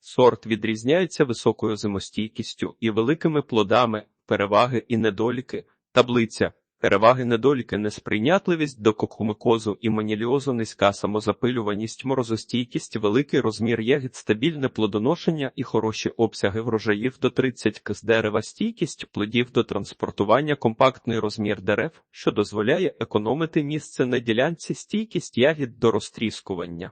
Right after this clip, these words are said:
Особливості посадки. Для отримання високих врожаїв поруч з черешнею висаджують запилювачі Тютчевка, рожевий перл, радиця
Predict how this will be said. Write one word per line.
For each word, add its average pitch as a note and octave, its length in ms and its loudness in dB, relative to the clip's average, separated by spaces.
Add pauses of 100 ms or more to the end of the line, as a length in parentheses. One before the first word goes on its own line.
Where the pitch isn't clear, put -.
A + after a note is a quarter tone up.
(140)
Особливості C#3+ 760 2
посадки. - 680 -2 (320)
Для A2 160 4
отримання A#2 600 2
високих C3+ 540 -4
врожаїв A2 540 -4
поруч G#2+ 420 -4
з - 40 -20
черешнею D3 640 -4
висаджують G2+ 640 -2
запилювачі G#2+ 720 -2
Тютчевка, - 720 -6 (180)
рожевий G#2+ 480 0
перл, G2+ 360 0 (120)
радиця G#2+ 540 -2